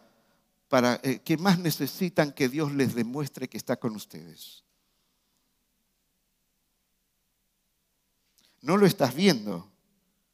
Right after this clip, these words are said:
Pero tanto a mí como a usted, Dios está usando mucha misericordia, se lo firmo, ¿eh?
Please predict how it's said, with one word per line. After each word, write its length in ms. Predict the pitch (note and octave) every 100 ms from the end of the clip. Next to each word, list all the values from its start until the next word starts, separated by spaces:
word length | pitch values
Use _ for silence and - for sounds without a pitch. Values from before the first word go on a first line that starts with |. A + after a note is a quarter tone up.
| _ _ _ _ _ _ _ _ _ _ _ _ _ _ _ -
Pero 240 | C3+ C3+
tanto 400 | E3 F#3 F#3 D#3
a 80 | C#3
mí 240 | D#3 G#3+
como 300 | - F#3+ C#3+
a 60 | C3
usted, 540 | A#2 - G#3+ A#3 - -
Dios 300 | D#3 F3 D#3
está 180 | C#3 D3+
usando 440 | C3+ D#3 D#3 C#3+
mucha 360 | A#2+ F3 - D3
misericordia, 920 | A#2+ - G#2+ G2+ - F3 A#2+ G2 F#2+
se 180 | - G#2+
lo 120 | G2
firmo, 500 | F#2 - D3 F#2 F2+
¿eh? 160 | G2